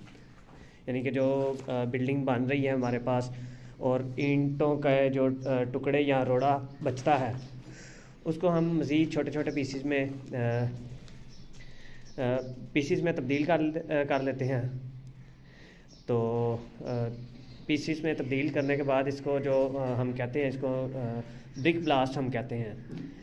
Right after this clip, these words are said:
ये जो सामने आपको नज़र आ रहा है। और दूसरी बात है कि इसे किस किस जगह पर आपको इस्तेमाल करना चाहिए। जो मेरा जो opinion है, अ, इसके मुतल्लिक,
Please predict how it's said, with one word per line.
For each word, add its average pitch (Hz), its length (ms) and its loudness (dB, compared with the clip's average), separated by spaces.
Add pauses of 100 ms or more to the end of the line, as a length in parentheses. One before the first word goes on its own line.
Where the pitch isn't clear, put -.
(180)
ये 139 80 4
जो 143 100 4
सामने 135 340 2
आपको 131 520 2
नज़र 117 160 0
आ 107 100 0
रहा 101 220 -6
है। 101 260 -14 (2250)
और 147 140 6
दूसरी 170 360 2
बात 196 260 6
है 202 80 6
कि 208 120 8
इसे 196 520 4
किस 185 240 2
किस 185 260 0 (240)
जगह 151 360 4
पर 160 200 4
आपको 147 240 2
इस्तेमाल 135 340 0
करना 139 260 2
चाहिए। 143 260 2
जो 160 400 2
मेरा 156 400 4
जो 180 160 6
opinion 170 420 4
है, 147 240 4
अ, 143 160 -6 (640)
इसके - 300 -2
मुतल्लिक, 135 480 0